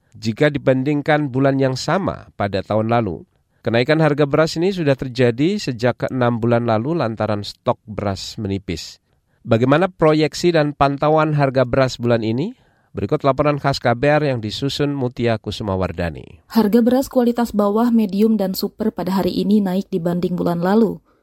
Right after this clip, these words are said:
Speaker 2: Berdasarkan pantauan harga di Pusat Informasi Harga Pangan Strategis atau P I H P S Nasional, harga beras kualitas bawah satu naik dari sepuluh ribu delapan ratus tujuh puluh lima rupiah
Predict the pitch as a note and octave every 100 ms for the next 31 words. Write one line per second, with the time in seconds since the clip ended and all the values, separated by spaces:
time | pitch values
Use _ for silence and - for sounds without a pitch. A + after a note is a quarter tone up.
0 | _ _ - F#3+ F3+ F3+ F#3 F3+ A3 A3+
1 | G3+ G3+ G#3 G#3+ G#3 G3 A3 A3 G3 G3
2 | G3+ F#3+ F#3 F#3 F#3 F3+ G3 F3+ F3 F3
3 | - F#3 F#3 - - G#3 - F3+ E3 A#3
4 | - - F#3+ F#3 - F#3+ - F#3 F3+ E3+
5 | F#3 - G#3 - F#3+ F3+ G3+ A#3 E3+ G#3+
6 | C#4+ _ _ _ - G#3+ A3 A3+ C4+ -
7 | B3 A#3+ A#3 G#3 G3+ G#3+ A#3 - G3 -
8 | F#3 A#3+ - _ _ _ - F#3+ A3+ G3+
9 | G#3 G#3+ - - G#3 G#3 G#3+ G3 A3+ G3+
10 | G3 - F3+ F3+ - - F#3 F3 - F3
11 | F3+ F3+ E3+ E3 E3+ - G3 C4